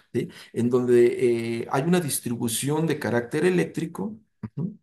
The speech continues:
ya de una forma, eh, más inteligente y que esto ayuda a minimizar, desde luego, el uso de, de cables en las ciudades, ¿no? Sino que nos a-, potencializa, eh, la, una distribución eléctrica.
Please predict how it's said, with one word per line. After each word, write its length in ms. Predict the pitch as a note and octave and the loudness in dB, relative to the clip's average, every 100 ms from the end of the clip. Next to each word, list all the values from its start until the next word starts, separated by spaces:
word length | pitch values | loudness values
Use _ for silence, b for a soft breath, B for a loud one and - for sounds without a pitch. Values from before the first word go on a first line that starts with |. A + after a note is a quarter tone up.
| _ _ _ _ _ _ _ _ _ _ - | _ _ _ _ _ _ _ _ _ _ -2
ya 220 | B2+ B2+ | 2 4
de 80 | C3+ | 4
una 140 | C#3 | 2
forma, 580 | C3 B2+ B2+ B2+ B2+ B2 | 2 2 2 2 2 0
eh, 440 | B2 A2+ G#2+ G#2+ G#2 | -4 -4 -4 -4 -2
más 240 | A2+ A2+ | -2 -2
inteligente 580 | D3+ F3 F3 E3+ D#3 D3+ | -2 0 0 0 -2 -4
y 100 | C#3 | -6
que 80 | - | -2
esto 260 | D3 - D3+ | -2 2 2
ayuda 300 | B2+ D3 C#3+ | 4 2 2
a 40 | |
minimizar, 640 | A#2+ A2 G#2+ G#2+ G#2 C3+ B2+ | 2 0 0 0 0 -2 0
desde 260 | A#2+ A2 | -2 0
luego, 340 | G#2 A2 A2 - B B B | -2 0 -2 -6 B B B
el 180 | A#2 A#2 | -2 0
uso 460 | C3 C3 - A#2+ - b b - | 2 2 0 0 -4 b b -8
de, 460 | G#2+ G2+ G2 G2 | -4 -2 -2 -4
de 160 | - A2 | -6 -2
cables 540 | D3 D3 C3 A2+ A2+ | 4 6 6 2 0
en 80 | A2 | -2
las 140 | G#2+ G#2+ | -2 -2
ciudades, 540 | C3 C#3 C3+ - - | 0 2 2 0 -4
¿no? 100 | - | -8
Sino 300 | - - A2 | -10 -8 -8
que 80 | - | -8
nos 200 | G#2 G#2+ | -6 -4
a-, 160 | F#2+ - | -6 -4
potencializa, 960 | A2 A2 G#2+ G#2+ G#2 G#2+ G#2+ - A2+ A2+ B B B - | -4 0 0 0 -2 0 0 0 -4 -6 B B B -4
eh, 540 | G#2+ G2+ G2 F#2 F#2 | -2 0 0 -2 -2
la, 80 | G2 | -2
una 180 | A2 A2+ | 0 2
distribución 540 | A2 - F#2+ F#2 G2+ F#2 | 2 0 -4 -4 -4 -2
eléctrica. 680 | F2 D2+ - F2 - - | -2 -4 -10 -16 -16 -20